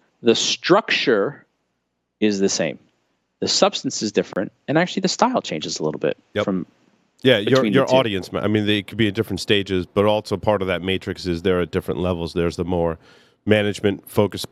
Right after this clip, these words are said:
Speaker 2: folks, right? Business focused folks, and then there's the more technical focused folks in, in our industry, right?
Speaker 1: Yeah.
Speaker 2: Uh, I'm
Speaker 1: Yep.
Speaker 2: not saying for all startups, but, uh, the more technical, you know, I think you still wanna, from Carson's,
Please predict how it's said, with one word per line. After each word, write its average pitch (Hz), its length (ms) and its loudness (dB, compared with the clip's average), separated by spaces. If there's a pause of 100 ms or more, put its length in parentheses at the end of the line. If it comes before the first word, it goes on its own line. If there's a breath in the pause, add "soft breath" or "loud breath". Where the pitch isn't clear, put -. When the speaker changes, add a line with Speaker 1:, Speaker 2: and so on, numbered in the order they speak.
(100)
Speaker 2:
folks, - 500 -2
right? 95 260 0
Business 98 280 -2
focused 98 340 -4
folks, 101 300 -2
and 90 100 -2
then 95 100 0
there's 90 140 -4
the 95 80 -4
more 90 140 -2
technical 95 440 -4
focused 90 380 -6
folks 92 340 -4
in, 104 200 2
in 110 180 0
our 104 340 2
industry, 87 600 -4 (140)
right? 92 300 0 (120)
Speaker 1:
Yeah. 117 200 4 (100)
Speaker 2:
Uh, 90 260 0
I'm - 60 0
Speaker 1:
Yep. 135 80 4
Speaker 2:
not 92 100 -2
saying 92 240 0
for 90 160 0
all 85 240 2 (100)
startups, 104 580 0
but, 87 260 -2 (500 soft breath)
uh, 87 400 0
the 101 120 -2
more 98 160 2
technical, 92 640 -2 (120)
you 98 120 -2
know, 87 260 0
I 104 160 0
think 107 200 -2
you 104 120 0
still 156 300 2
wanna, 95 420 2 (180)
from 92 200 -2
Carson's, 87 640 -4